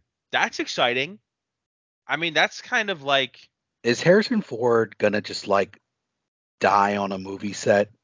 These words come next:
Speaker 2: Is
Speaker 1: He
Speaker 2: he
Speaker 1: might.
Speaker 2: like, he's like Tom Brady. He's just gonna play until he's just, like, physically collapses on his field of play.
Speaker 1: He might. Did you
Speaker 2: Because,
Speaker 1: hear what
Speaker 2: bro,
Speaker 1: he said
Speaker 2: Indiana
Speaker 1: at
Speaker 2: Jones five, like,
Speaker 1: <laughs>
Speaker 2: bro, I'm not going to see that.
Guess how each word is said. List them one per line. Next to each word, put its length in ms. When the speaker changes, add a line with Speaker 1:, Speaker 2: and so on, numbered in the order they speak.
Speaker 2:
Is 180
Speaker 1:
He 80
Speaker 2:
he 80
Speaker 1:
might. 80
Speaker 2:
like, 640
he's 120
like 140
Tom 320
Brady. 440
He's 240
just 220
gonna 180
play 380
until 300
he's 280
just, 200
like, 220
physically 760
collapses 880
on 200
his 240
field 360
of 120
play. 480
Speaker 1:
He 300
might. 360
Did 160
you 100
Speaker 2:
Because, 160
Speaker 1:
hear 60
what 100
Speaker 2:
bro, 240
Speaker 1:
he 60
said 220
Speaker 2:
Indiana 260
Speaker 1:
at 120
Speaker 2:
Jones 420
five, 640
like, 280
Speaker 1:
<laughs> 120
Speaker 2:
bro, 300
I'm 160
not 240
going 140
to 60
see 320
that. 300